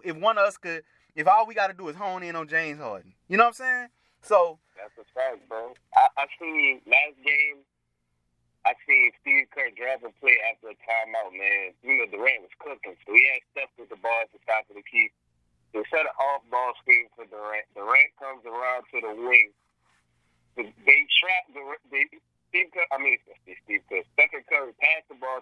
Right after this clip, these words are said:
Speaker 2: to Durant on the wing. They trap Durant. The guy set another off-ball screen, Iguodala, I believe, for Klay Thompson coming to the corner, wide open for a three-point. Durant's always gonna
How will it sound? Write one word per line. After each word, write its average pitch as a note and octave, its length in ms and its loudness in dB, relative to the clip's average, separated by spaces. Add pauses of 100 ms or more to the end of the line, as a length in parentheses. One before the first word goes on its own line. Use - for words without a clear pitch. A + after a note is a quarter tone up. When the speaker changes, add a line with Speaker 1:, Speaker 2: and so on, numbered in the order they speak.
Speaker 2:
to B2+ 80 -20
Durant A2+ 400 -2
on G2+ 80 -20
the F#2+ 80 -20
wing. F#2+ 240 -20
They C#3 160 6 (160)
trap D3+ 320 -2
Durant. A#2+ 400 0 (720)
The A2+ 160 -12
guy G#3 220 6 (180)
set D#3 160 -8
another F#3 400 -6
off-ball C3+ 640 -4
screen, C3 400 0
Iguodala, B2+ 480 -4
I A2 80 -6
believe, A2+ 480 -16 (240)
for C3 240 -6
Klay D3+ 320 4
Thompson C3+ 400 -8
coming A#2 240 -8
to A#2+ 100 -20
the G#2 140 -14
corner, G2 240 -6 (160)
wide G#2+ 480 0
open F2 320 -16 (160)
for D#2 160 -12
a - 80 -20
three-point. - 480 -16 (480)
Durant's C#3 400 2
always C#3 400 0
gonna A2 160 -12